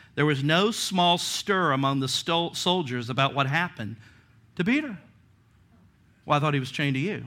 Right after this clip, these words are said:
No, he was chained to you. You mean you didn't hear him? Now, some of you know, we have many military people. If you go to sleep on, on, uh, sentry duty or in watch duty, I don't think they kill you now, but,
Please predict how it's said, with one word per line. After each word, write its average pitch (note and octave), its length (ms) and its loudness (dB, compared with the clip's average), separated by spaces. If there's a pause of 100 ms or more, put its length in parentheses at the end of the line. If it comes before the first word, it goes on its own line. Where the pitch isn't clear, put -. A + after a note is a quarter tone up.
(140)
No, C4 100 0
he D#4 60 2
was G3+ 120 -2
chained B3 240 4
to A#3+ 80 4
you. C#4 360 0 (460)
You G#3+ 120 8
mean B3+ 100 8
you C4 80 6
didn't C4 200 6
hear D4 200 6
him? E4+ 100 2
Now, A#3 300 6 (320)
some D4 260 4
of D#4+ 140 4
you F#3 160 2
know, C3+ 260 2
we G#3+ 120 2
have G3+ 280 0
many F3 440 0
military F3 560 2
people. C3+ 380 -4 (400)
If D3 160 -2
you G#3 120 4
go B3+ 160 6
to G3 100 0
sleep A#3 560 0
on, D#3 360 2
on, C#3 320 2
uh, B2+ 120 0
sentry G3+ 480 -2
duty G3+ 380 2
or F#3 60 2
in C3 260 0
watch E3+ 380 4
duty, G3+ 500 -2 (720)
I G3+ 60 0
don't B3 120 2
think G3+ 140 0
they D#3+ 100 0
kill A3 360 0
you D3 180 0
now, G#2 320 -4
but, C3+ 240 0